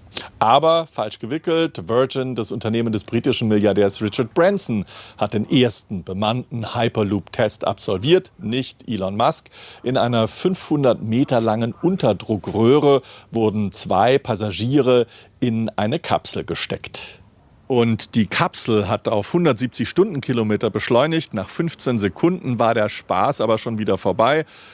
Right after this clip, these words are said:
Passagierin Sarah Luktjen meinte gegenüber der B B C, die fünfzehnsekündige Reise sei für sie sowohl psychisch wie auch physisch berauschend gewesen.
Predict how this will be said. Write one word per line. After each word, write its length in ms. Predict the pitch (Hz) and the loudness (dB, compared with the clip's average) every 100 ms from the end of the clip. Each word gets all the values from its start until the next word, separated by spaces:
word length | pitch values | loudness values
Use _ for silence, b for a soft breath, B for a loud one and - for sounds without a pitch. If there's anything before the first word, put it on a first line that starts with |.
| B - | B -8
Passagierin 680 | 131 120 101 143 180 151 139 | -4 -2 -2 0 0 0 -2
Sarah 380 | - 123 120 107 | 0 2 4 2
Luktjen 640 | 107 135 - - 139 135 | 0 -2 -2 -2 0 0
meinte 400 | 120 120 123 120 | 0 0 -2 -4
gegenüber 420 | 107 104 110 110 | -4 -4 -2 0
der 120 | 104 | 0
B 160 | 90 92 | 0 -2
B 100 | 95 | -2
C, 340 | - 185 196 - B B - | 0 2 2 0 B B -6
die 80 | 101 | -2
fünfzehnsekündige 1040 | - 208 - 160 143 127 135 117 104 98 | 0 0 0 -2 0 0 0 0 0 0
Reise 420 | 90 95 139 135 120 | 2 2 2 2 0
sei 220 | 104 104 | 0 -2
für 180 | - 101 | -4 -2
sie 160 | 107 | -2
sowohl 340 | 101 98 98 92 | 0 2 2 0
psychisch 500 | - - - 160 - | -2 -2 2 2 2
wie 120 | 110 | 2
auch 200 | - - | 2 0
physisch 560 | - 190 208 160 151 - | -6 0 2 4 2 0
berauschend 800 | 104 101 80 117 185 - 170 - | -4 -4 2 4 4 2 -6 -6
gewesen. 540 | 123 131 135 127 | -2 0 0 -2